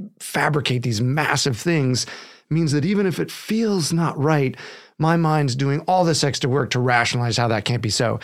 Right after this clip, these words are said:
And if the person's right in front of me, being nice to me in the moment, it's just so hard to actually be like, "You are fully lying to me." Like, and unless it's happened, it's almost hard to know how hard it is to see through it when the,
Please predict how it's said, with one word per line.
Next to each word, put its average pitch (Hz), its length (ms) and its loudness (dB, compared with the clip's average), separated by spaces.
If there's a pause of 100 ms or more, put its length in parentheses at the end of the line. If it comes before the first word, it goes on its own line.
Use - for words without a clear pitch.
(260)
And 151 100 0
if 139 60 -2
the 127 80 -6
person's 156 340 0
right 143 200 4
in 143 100 0
front 147 200 2
of 139 60 2
me, 139 220 0 (420)
being 113 320 0
nice 143 340 2
to 165 100 0
me 151 420 2
in 139 160 2
the 127 40 2
moment, 147 600 0 (720)
it's 135 180 -2
just - 260 0
so 180 200 2
hard 151 280 4
to 147 80 0
actually 123 300 0
be 113 80 2
like, 104 260 0
"You 123 460 2
are 98 120 -2
fully 120 600 0
lying 104 380 0
to 104 60 -4
me." 92 120 -4
Like, 98 160 -4
and 160 140 2
unless 214 260 2
it's 226 140 -2
happened, 202 440 0 (280)
it's - 160 -2
almost 190 360 0
hard 151 200 2
to 135 60 0
know 135 580 0 (520)
how 143 360 2
hard 156 400 2
it 123 100 0
is 113 300 0
to - 280 -2
see 139 300 0
through 120 300 0
it 87 140 -2
when 117 180 0
the, 120 120 -2